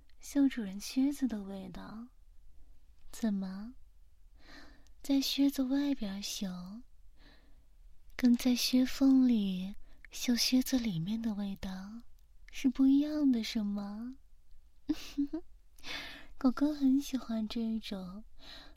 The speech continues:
带着主人腿和脚热气的靴味儿，是吗？好啊，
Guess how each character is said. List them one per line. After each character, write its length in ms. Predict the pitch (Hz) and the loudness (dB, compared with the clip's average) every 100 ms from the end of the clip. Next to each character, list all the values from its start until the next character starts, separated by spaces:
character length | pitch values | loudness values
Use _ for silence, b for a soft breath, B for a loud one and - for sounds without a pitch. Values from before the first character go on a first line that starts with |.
| - | -4
带 220 | 294 294 | 2 4
着 160 | 277 269 | 6 4
主 200 | - 214 | 4 -2
人 280 | 202 220 254 | 0 2 2
腿 320 | - 226 190 | 2 -2 -4
和 220 | 190 226 | -6 -4
脚 260 | 254 240 190 | -2 -2 -2
热 300 | 214 285 269 | 2 4 4
气 280 | - 240 214 | 2 0 0
的 120 | 208 | -2
靴 260 | - 208 | -4 -4
味 220 | 202 208 202 | -2 -4 -6
儿， 320 | 196 208 247 - - B B B B - | -8 -12 -16 -18 -20 B B B B -8
是 260 | - 247 | 0 2
吗？ 480 | 233 226 220 226 254 - - - - - - - - - - - - | 2 0 -4 -8 -10 -16 -20 -20 -20 -16 -16 -16 -18 -20 -20 -20 -18
好 220 | - 240 | -6 -4
啊， 600 | 214 196 208 247 294 | -4 -6 -6 -6 -8